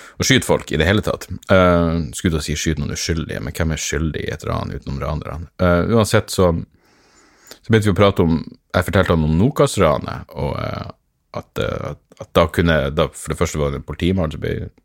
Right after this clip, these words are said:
skutt og drept, og i tillegg var det jo masse andre vanlige folk som bare kunne blitt, kunne blitt skutt, og de mente Sander at det burde være livstid for ran. Eh, og da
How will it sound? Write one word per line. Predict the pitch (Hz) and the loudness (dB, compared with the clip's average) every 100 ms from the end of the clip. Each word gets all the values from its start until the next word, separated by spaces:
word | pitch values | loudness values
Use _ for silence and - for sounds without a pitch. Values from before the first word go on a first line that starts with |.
| _ - | _ -14
skutt | - 101 95 | -2 0 0
og | 76 | 2
drept, | 113 - - | 2 2 0
og | |
i | 73 | 2
tillegg | 92 95 78 | 2 2 2
var | 78 | 0
det | 76 | 2
jo | 87 | 2
masse | 85 | 2
andre | 117 104 - | 2 0 -2
vanlige | 80 78 135 123 73 | -4 0 4 4 2
folk | - 64 69 | 0 -4 -6
som | - | -8
bare | - | -8
kunne | 67 60 | -8 -8
blitt, | - - 101 - _ - | -10 -12 -14 -18 _ -8
kunne | 73 64 | -6 -6
blitt | - | -8
skutt, | - - - | -6 -8 -6
og | 85 | -2
de | 85 | 0
mente | 87 - | 0 0
Sander | 85 73 64 | 0 0 -4
at | |
det | 53 | -6
burde | 71 76 | -8 -6
være | - - | -8 -6
livstid | 78 - - - - - _ _ _ _ _ - _ _ - | -6 -6 -10 -10 -12 -12 _ _ _ _ _ -20 _ _ -8
for | |
ran. | - - - - _ _ _ _ _ _ _ _ | -4 -4 -6 -14 _ _ _ _ _ _ _ _
Eh, | - 73 71 - | -6 -6 -4 -2
og | 98 | 2
da | 104 | 4